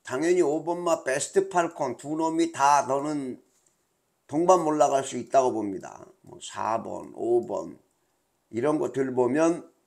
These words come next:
승부가 되겠죠. 자, 칠 번 마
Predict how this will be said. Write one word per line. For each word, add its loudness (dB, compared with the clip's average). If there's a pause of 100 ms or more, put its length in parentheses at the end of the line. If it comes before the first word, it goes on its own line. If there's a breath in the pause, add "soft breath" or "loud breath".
(200)
승부가 -2
되겠죠. -2 (380)
자, -20
칠 -12
번 -2
마 -10